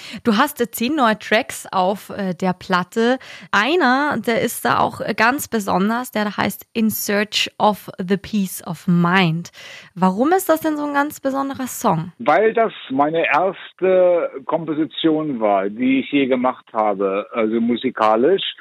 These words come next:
Speaker 2: Das war bei meiner Mutter in der Küche, da war keiner dabei.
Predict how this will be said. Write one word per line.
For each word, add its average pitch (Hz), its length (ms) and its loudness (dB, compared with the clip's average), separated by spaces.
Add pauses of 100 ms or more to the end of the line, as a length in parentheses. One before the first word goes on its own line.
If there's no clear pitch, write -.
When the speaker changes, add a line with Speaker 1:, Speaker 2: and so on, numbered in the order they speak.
(120)
Speaker 2:
Das 127 220 -2
war 135 200 2
bei 135 160 2
meiner 135 300 0
Mutter 147 400 0
in 131 180 -4
der 123 160 0
Küche, 180 640 -2
da 131 220 0
war 123 120 2
keiner 139 340 0
dabei. 120 600 0